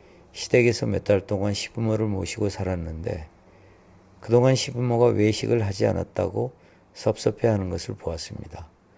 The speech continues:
며느리로서는 매 끼 식사 준비가 고통이었겠지만 외식은 상대를 소중하게 생각한다는 일종의 표시이므로 소중한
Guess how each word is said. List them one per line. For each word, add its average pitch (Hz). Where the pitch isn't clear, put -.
며느리로서는 120
매 98
끼 123
식사 -
준비가 95
고통이었겠지만 82
외식은 113
상대를 127
소중하게 110
생각한다는 92
일종의 107
표시이므로 107
소중한 120